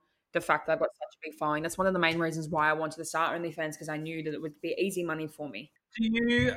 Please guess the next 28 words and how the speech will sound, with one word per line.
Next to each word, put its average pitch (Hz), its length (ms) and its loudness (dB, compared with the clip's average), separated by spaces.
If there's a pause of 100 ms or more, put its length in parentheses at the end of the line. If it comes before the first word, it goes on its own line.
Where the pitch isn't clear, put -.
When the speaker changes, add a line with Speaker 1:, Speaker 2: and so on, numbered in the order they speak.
(120)
Speaker 2:
okay, 170 400 4
one 185 240 0
thing 202 320 -2
I 156 60 -6
wanna 160 240 0
know, 143 280 0
like, 156 160 -2
I 170 100 0
guess 165 280 -2
you 196 80 0
don't 185 160 0
go 147 140 2
out 143 160 4
as 139 100 -6
much 135 240 -6 (100)
as 135 120 -10
you 135 80 -4
used 127 340 -6
to 123 160 -6
now 131 220 -2
that 135 100 -6
you're, 135 120 -4
like, 131 160 -2
loved 120 360 -4
up, 117 380 -6
but 135 160 2 (400)
do 165 120 -14
you 185 160 2